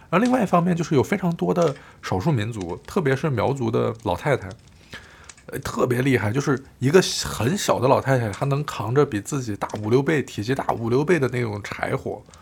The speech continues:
哇，那个视觉震撼相当强烈。我，我当时拍了照片儿传到人人网，呃，不知道人人网现在还有没有，<laughs> 我，我找找看能不能找到照片儿。嗯，还有一些很奇怪的景象，就是，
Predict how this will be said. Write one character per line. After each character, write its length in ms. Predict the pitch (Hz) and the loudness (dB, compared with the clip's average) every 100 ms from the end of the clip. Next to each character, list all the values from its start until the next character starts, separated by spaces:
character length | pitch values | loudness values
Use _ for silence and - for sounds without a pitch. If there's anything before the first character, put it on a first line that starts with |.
| - - - - - | -20 -20 -20 -20 -8
哇， 140 | - 135 | 0 2
那 80 | 180 | 4
个 80 | |
视 220 | 180 - 151 | 2 2 4
觉 160 | 123 | 4
震 140 | 151 131 | 4 2
撼 200 | 131 110 | 2 0
相 200 | 151 151 | 0 0
当 180 | 156 | 0
强 240 | 151 95 101 | -2 -4 0
烈。 100 | 110 | 2
我， 280 | 98 104 - - - - - - | 2 0 -2 -10 -12 -14 -12 0
我 100 | 110 | 4
当 140 | 151 | 6
时 100 | 156 | 4
拍 220 | 151 160 | 4 6
了 80 | 160 | 8
照 160 | 165 135 | 8 6
片 180 | - | 6
儿 80 | 143 | 0
传 200 | 143 - | 0 -2
到 80 | 107 | 2
人 180 | 131 117 | 2 2
人 160 | 139 151 | 0 -2
网， 160 | 120 - - - - | -4 -6 -14 -20 -14
呃， 80 | 117 | -10
不 180 | 113 139 | -2 2
知 60 | |
道 100 | 156 | 4
人 120 | 127 | 4
人 100 | 120 | 2
网 140 | 147 - | 0 -4
现 120 | 135 | -6
在 80 | 123 | -6
还 120 | 117 | -4
有 120 | 131 101 | -6 -6
没 100 | 120 | -10
有， 160 | 127 - - 139 - 180 | -12 -16 -16 -10 -4 -2
<laughs> 560 | 156 - 135 - 131 - | -4 -10 -16 -18 -18 -10
我， 120 | 120 | -6
我 120 | 123 | -2
找 200 | 123 113 | 0 0
找 160 | 131 107 | 2 -2
看 120 | - | -4
能 40 | 113 | -4
不 80 | 123 | -4
能 80 | |
找 100 | 120 | -4
到 120 | - 107 | -6 -4
照 160 | 110 | -4
片 180 | 101 101 | -4 -8
儿。 80 | 104 - - - - | -12 -14 -20 -20 -16
嗯， 240 | 131 127 131 | -6 -4 0
还 160 | - | 2
有 100 | 214 | 4
一 60 | 254 | 4
些 140 | 185 | 4
很 180 | 180 123 | 2 0
奇 160 | 107 117 | -2 0
怪 140 | 175 | 2
的 100 | 196 | 2
景 180 | 127 95 | -2 -6
象， 200 | - 107 | -6 -4
就 100 | 139 | -2
是， 220 | 226 190 | 0 0